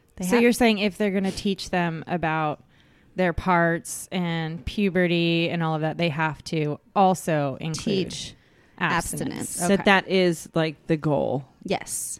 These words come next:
Speaker 3: is to abstain from the very activity in which they're supposed to be teaching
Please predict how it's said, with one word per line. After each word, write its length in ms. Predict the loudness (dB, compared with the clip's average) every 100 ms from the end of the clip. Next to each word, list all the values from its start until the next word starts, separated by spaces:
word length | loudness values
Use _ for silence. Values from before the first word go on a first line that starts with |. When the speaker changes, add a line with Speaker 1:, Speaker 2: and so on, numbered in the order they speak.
| -4
Speaker 3:
is 160 | -4 -2
to 140 | -2
abstain 760 | -2 -4 -4 -4 -4 -6 -8 -12 -18
from 680 | -8 2 6 6 4 0 -2
the 80 | 2
very 320 | 4 6 4
activity 580 | 2 -2 0 4 6 4
in 220 | 4 2
which 200 | 2 0
they're 120 | -4
supposed 440 | -2 -4 -2 -2 -4
to 40 |
be 120 | -6
teaching 760 | -6 -2 0 2 2 2 0 -4